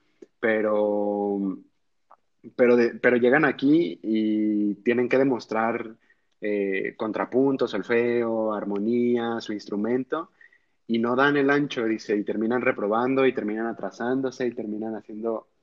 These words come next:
pues, de la escuela algo que era lo que los estaba formando para hacer ese colchoncito, pues, laboral, ¿no?".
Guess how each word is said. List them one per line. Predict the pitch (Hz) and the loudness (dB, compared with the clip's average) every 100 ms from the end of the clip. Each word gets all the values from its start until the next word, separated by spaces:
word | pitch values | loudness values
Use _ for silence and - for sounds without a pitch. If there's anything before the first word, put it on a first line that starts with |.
| _ _ _ _ _ _ | _ _ _ _ _ _
pues, | - 110 | -4 0
de | 110 | 2
la | 107 | 0
escuela | 104 - 117 123 | 0 2 4 6
algo | 120 120 127 | 4 2 -2
que | - 101 90 - - _ - | -2 -2 -2 -6 -12 _ -4
era | 113 117 | 0 2
lo | 117 | 2
que | 107 | -2
los | 95 | -4
estaba | 92 117 120 | -2 0 2
formando | 110 110 113 117 135 - - - _ - | 0 0 2 0 -2 -6 -20 -20 _ -6
para | 98 | -6
hacer | 98 101 | -4 -4
ese | 104 104 | -4 -4
colchoncito, | 101 95 95 92 104 92 107 101 92 - - _ _ _ _ _ _ _ _ _ _ _ | -4 -6 -8 -8 -10 -6 -4 -4 -6 -10 -18 _ _ _ _ _ _ _ _ _ _ _
pues, | 95 95 | -8 -4
laboral, | 95 92 98 98 92 | -4 -4 -4 -4 -6
¿no?". | 101 | -8